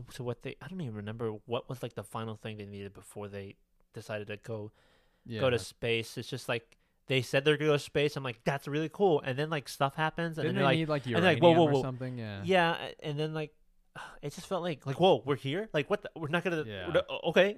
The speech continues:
Speaker 1: And then, and I, and I had hope that they're gonna have all this time to do this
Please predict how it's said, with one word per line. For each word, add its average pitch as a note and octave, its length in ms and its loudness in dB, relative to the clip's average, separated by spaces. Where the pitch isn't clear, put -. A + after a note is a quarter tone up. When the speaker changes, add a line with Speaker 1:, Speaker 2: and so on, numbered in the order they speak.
Speaker 1:
And C#3 160 0
then, C#3 240 -2
and C#3+ 200 -2
I, C3+ 60 2
and - 180 0
I C3+ 80 2
had F#3 280 6
hope C3+ 280 2
that B2 160 -4
they're B2 220 0
gonna A2+ 180 -4
have A2 200 -2
all A2+ 200 -2
this A2 120 -4
time G#2+ 320 -6
to A2 80 -16
do A2 160 -4
this A2 240 -4